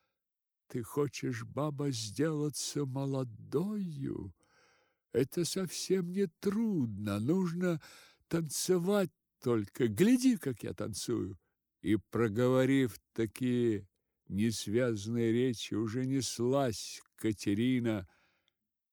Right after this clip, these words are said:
безумно поглядывая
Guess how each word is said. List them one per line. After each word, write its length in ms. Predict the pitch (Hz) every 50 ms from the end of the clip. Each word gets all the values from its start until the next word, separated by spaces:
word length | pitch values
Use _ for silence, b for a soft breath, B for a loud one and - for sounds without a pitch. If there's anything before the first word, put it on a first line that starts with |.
| _ -
безумно 880 | 92 87 110 117 117 101 87 82 90 139 143 131 120 123 123 123 120 110 - _
поглядывая 1300 | - 107 101 85 78 87 95 92 92 98 113 123 113 92 92 104 101 101 110 107 104 101 101 95 85